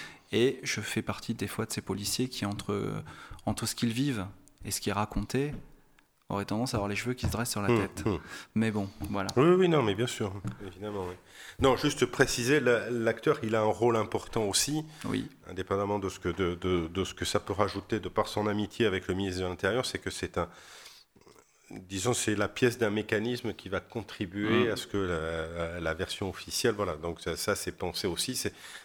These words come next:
Speaker 2: c'est ça qui est intéressant dans, dans le livre, c'est que chaque personnage a son importance dans la construction globale du, du, euh, du roman, quoi.
Speaker 1: On en revient
Speaker 2: Et
Speaker 1: au plan de tout à l'heure.
Speaker 2: ju-, justement, euh, bon, c'est, c'est une question un peu, un peu bateau, mais, euh, que, que j'avais envie de,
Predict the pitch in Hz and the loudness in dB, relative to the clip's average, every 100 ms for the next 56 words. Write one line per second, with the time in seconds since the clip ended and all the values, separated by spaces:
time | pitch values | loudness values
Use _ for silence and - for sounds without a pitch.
0 | - - 98 120 - 104 104 107 101 - | -14 -4 0 0 0 0 0 2 2 2
1 | 113 98 90 90 95 98 117 131 - - | 0 0 -2 0 0 2 0 0 -2 -2
2 | 92 113 - 110 - 104 113 113 95 - | 0 0 2 -2 0 -2 0 0 -2 -4
3 | 98 98 90 92 - 123 123 - - - | -2 -2 -4 -6 -4 -2 -2 -6 -12 -20
4 | - - - 101 101 95 107 - 98 - | -20 -20 -4 0 2 0 -4 -6 -10 -6
5 | 107 98 98 110 120 98 92 92 85 87 | -4 -2 0 2 2 0 -4 -4 0 0
6 | 82 85 80 82 82 82 95 104 92 78 | 0 -2 -2 -4 -6 -6 -4 -4 -6 -8
7 | 87 - - 120 113 104 113 123 120 - | -12 -12 -6 -2 0 2 4 4 2 0
8 | 123 127 110 - 107 101 160 156 - 156 | 0 0 -4 -6 -4 0 -2 -4 -2 -2
9 | - 156 170 170 - 131 120 117 107 113 | 0 2 2 0 -4 0 2 2 -2 -4
10 | 120 120 - _ _ _ _ _ _ 180 | -4 -6 -10 _ _ _ _ _ _ -20
11 | _ _ - 120 - 110 101 110 101 107 | _ _ -2 0 0 -2 -2 -2 -2 -2
12 | - - 98 - 95 95 82 78 - - | -2 0 0 2 0 0 -2 -4 -6 -2
13 | 104 92 104 120 - 156 143 123 110 104 | 0 0 4 4 4 4 4 4 4 4
14 | 101 98 95 92 95 90 107 104 - 101 | 2 2 2 2 0 -2 -4 -4 -2 0
15 | 98 101 98 113 107 101 104 | 0 0 0 0 0 0 0